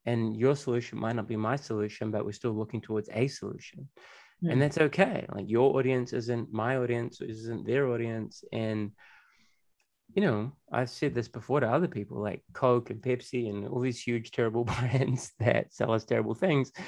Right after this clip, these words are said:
Speaker 1: They're very clever in getting the right spokesperson to target each individual strain of their market,
Speaker 2: Yeah,
Speaker 1: right?
Speaker 2: exactly.
Speaker 1: And we need to do the same when it comes to the,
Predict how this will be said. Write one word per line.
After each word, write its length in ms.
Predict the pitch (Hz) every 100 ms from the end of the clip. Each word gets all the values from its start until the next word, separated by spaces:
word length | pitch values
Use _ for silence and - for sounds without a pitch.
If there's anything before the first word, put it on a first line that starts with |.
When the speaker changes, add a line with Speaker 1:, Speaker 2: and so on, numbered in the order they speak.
| - -
Speaker 1:
They're 80 | -
very 160 | 254 185
clever 400 | - 214 175 139
in 160 | 131
getting 200 | 131 131
the 80 | 120
right 240 | 113 156
spokesperson 880 | 180 - 120 - - 113 110 123 110 107
to 120 | 113
target 400 | - 110 107 110
each 240 | 131 123
individual 720 | - 113 110 107 107 - 110 101
strain 580 | - - - 113 113 113
of 140 | 104
their 200 | 110 107 107 -
market, 380 | 110 107 196 143
Speaker 2:
Yeah, 40 |
Speaker 1:
right? 200 | - 123
Speaker 2:
exactly. 420 | 143 135 - - 123 - _ _ -
Speaker 1:
And 200 | 139 147
we 100 | 160
need 160 | 156
to 80 | 156
do 120 | 147
the 120 | 143 143
same 520 | - 143 143 139 135
when 100 | 135
it 140 | 123
comes 300 | 139 131 127
to 140 | - 135
the, 300 | 127 120